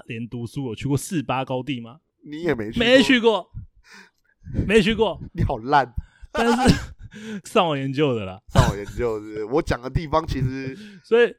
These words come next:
Speaker 1: 但是很好玩啊，就做这集，我做一做，自己也很想去这些地方晃晃。
Speaker 2: 我自己跟他介绍的地方，因为我是没有事先整理啦，
Speaker 1: 嘿。
Speaker 2: 所以我跟他讲的地方都是我去过的。
Speaker 1: 亲身经历。
Speaker 2: 对，我，我亲身经历，
Speaker 1: OK。
Speaker 2: 所以我讲的地方，我觉-，我自己觉得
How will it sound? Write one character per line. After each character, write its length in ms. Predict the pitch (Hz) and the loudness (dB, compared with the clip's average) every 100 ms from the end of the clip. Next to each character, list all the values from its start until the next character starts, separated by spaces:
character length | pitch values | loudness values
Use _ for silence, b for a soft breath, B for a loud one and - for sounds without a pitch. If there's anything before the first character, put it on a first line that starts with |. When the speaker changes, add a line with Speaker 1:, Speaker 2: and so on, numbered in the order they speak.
| _ _ | _ _
Speaker 1:
但 160 | 254 | 8
是 80 | 269 | 12
很 80 | 220 | 12
好 160 | 202 160 | 12 10
玩 160 | 139 | 8
啊， 160 | 127 123 | 4 4
就 120 | 151 | 4
做 180 | 165 180 | 6 8
这 120 | 160 | 8
集， 180 | 139 123 | 6 2
我 200 | 117 113 - - - | -2 -4 -6 -8 -4
做 200 | 175 139 | -2 -2
一 40 | |
做， 140 | 147 139 | -4 -6
自 120 | 143 | -4
己 80 | 123 | 0
也 100 | 107 | 0
很 80 | |
想 100 | 120 | 0
去 160 | 101 117 | 0 2
这 60 | 107 | 2
些 100 | 104 | 0
地 120 | 104 | -2
方 140 | 101 98 104 | -4 -6 -8
晃 180 | - 117 | -6 -6
晃。 160 | 95 87 - | -6 -10 -4
Speaker 2:
我 200 | 117 110 | 0 0
自 140 | 247 | -2
己 120 | 139 | -6
跟 80 | 113 | -2
他 140 | 151 | -2
介 160 | 170 165 | 0 0
绍 160 | 147 147 | 2 2
的 60 | |
地 160 | 135 135 | 2 0
方， 160 | 127 135 | -2 0
因 60 | |
为 100 | 165 | 0
我 200 | 160 120 | 2 0
是 500 | - 143 135 120 104 - | -2 -4 -4 -4 -8 -6
没 100 | 139 | -4
有 100 | 131 | -4
事 140 | 139 | -4
先 180 | 127 120 | -2 -2
整 140 | 110 98 | -4 -8
理 140 | 104 90 | -10 -12
啦， 120 | - | -12
Speaker 1:
嘿。 260 | 127 113 101 | -12 -12 -10
Speaker 2:
所 140 | 95 156 | 2 4
以 20 | |
我 60 | 170 | 4
跟 60 | |
他 100 | 151 | 2
讲 120 | 143 | -2
的 60 | 113 | -4
地 100 | 113 | -4
方 100 | 123 | -4
都 100 | 117 | -4
是 80 | 120 | -2
我 200 | 120 101 | 0 0
去 160 | - | -2
过 40 | 120 | -4
的。 40 | |
Speaker 1:
亲 160 | 101 160 | -2 0
身 200 | 156 139 | 2 0
经 180 | 123 127 | -4 -6
历。 180 | 117 95 | -6 0
Speaker 2:
对， 200 | 139 117 | 2 4
我， 120 | 107 - | 2 -6
我 140 | - 139 | -4 -2
亲 260 | - 196 | 0 0
身 180 | 175 175 | 0 0
经 220 | 143 139 | -2 -6
历， 240 | 139 131 90 107 | -6 -8 -10 -12
Speaker 1:
OK。 160 | 101 98 | -12 -4
Speaker 2:
所 100 | 165 | -2
以 40 | |
我 100 | 180 | 0
讲 160 | 175 131 | 0 -2
的 80 | 127 | -4
地 140 | 160 | -4
方， 240 | 143 143 143 _ | -2 -4 -6 _
我 260 | 113 113 107 | -6 -4 -4
觉-， 240 | - 135 | 0 0
我 80 | 156 | 2
自 100 | 151 | -2
己 80 | 226 | -2
觉 140 | 123 | -2
得 240 | 113 101 | -2 -4